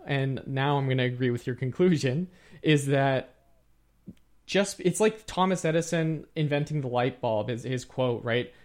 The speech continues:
"It's not that I failed making a light bulb a thousand times. I just learned a thousand ways not to make a light bulb." So that's how I try to look at the, the, the times that I've been,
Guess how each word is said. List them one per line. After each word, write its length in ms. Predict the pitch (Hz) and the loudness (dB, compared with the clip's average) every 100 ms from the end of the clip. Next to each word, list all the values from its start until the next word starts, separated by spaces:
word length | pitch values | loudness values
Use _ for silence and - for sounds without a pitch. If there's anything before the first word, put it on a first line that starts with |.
| - - | -12 -6
"It's 180 | 143 | -2
not 240 | 165 185 185 | 0 0 0
that 80 | 175 | -2
I 60 | |
failed 380 | 156 - 147 143 | -2 2 2 2
making 300 | 139 135 143 | -2 -2 -2
a 20 | |
light 300 | 120 127 143 | 0 0 0
bulb 200 | 131 117 | 0 -2
a 60 | 120 | -2
thousand 420 | - 104 107 107 | -2 -2 -2 -8
times. 600 | - 98 90 113 135 - _ - - | -8 -8 -6 -6 -8 -12 _ -20 -8
I 100 | 143 | -2
just 240 | 151 165 - | -2 -4 -4
learned 520 | 131 156 160 160 147 | 2 4 4 2 0
a 60 | 143 | -4
thousand 500 | - 131 143 143 139 | -4 0 2 0 0
ways 260 | 127 131 123 | 0 0 -2
not 280 | 127 127 | -4 -4
to 80 | - | -6
make 180 | 120 117 | -6 -6
a 40 | |
light 280 | 113 123 - | -2 -2 -2
bulb." 300 | 107 - 147 - _ - - - - - | -6 -6 -10 -16 _ -20 -20 -20 -20 -12
So 540 | - 156 147 151 - - - - - | 0 4 6 4 0 -14 -20 -16 0
that's 300 | 175 202 - | 2 2 0
how 220 | 175 160 | 0 0
I 540 | 101 135 151 147 131 131 | 0 2 2 2 0 -6
try 220 | 139 135 | -6 -4
to 80 | 131 | -2
look 260 | 131 127 | -4 -4
at 160 | 127 - - - | -4 -4 -12 -20
the, 280 | - 143 127 139 | -8 -4 -4 -6
the, 400 | 131 123 120 120 | -4 -4 -4 -6
the 100 | 135 | -10
times 400 | 127 131 127 131 | -8 -2 -2 0
that 140 | 127 123 | -2 -2
I've 360 | 120 123 120 | 0 0 -2
been, 440 | 123 120 120 117 | -6 -4 -4 -4